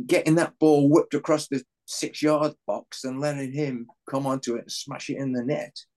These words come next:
Um, I think we, I think there is a tendency here to be,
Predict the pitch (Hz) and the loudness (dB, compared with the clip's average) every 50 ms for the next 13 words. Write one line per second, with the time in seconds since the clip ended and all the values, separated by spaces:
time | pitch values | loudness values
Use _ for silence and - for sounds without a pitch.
0 | _ _ _ _ _ _ _ _ _ - 120 120 120 120 120 120 120 120 123 120 | _ _ _ _ _ _ _ _ _ -6 -2 0 2 2 2 2 2 0 0 0
1 | 123 123 123 123 - _ _ _ _ _ _ _ _ _ _ _ _ _ _ _ | -2 -2 -4 -4 -6 _ _ _ _ _ _ _ _ _ _ _ _ _ _ _
2 | _ _ _ _ _ - - _ _ _ _ _ _ _ _ _ _ _ _ _ | _ _ _ _ _ -20 -20 _ _ _ _ _ _ _ _ _ _ _ _ _
3 | - 285 302 - - 349 330 294 226 214 196 165 165 202 - 254 - - 381 359 | -2 0 0 0 0 -2 0 0 0 0 -2 -2 -2 -4 -4 -4 -2 -2 -2 -2
4 | 311 247 196 196 196 165 147 151 143 - 165 160 151 143 139 135 - - 143 131 | -2 -2 0 2 2 2 0 -2 -4 -2 0 0 0 0 -2 -2 -2 -2 -2 0
5 | 120 127 135 127 123 123 - 123 - 123 123 123 123 120 - | 0 0 0 -2 -2 -4 -6 -8 -4 0 0 0 0 -2 -6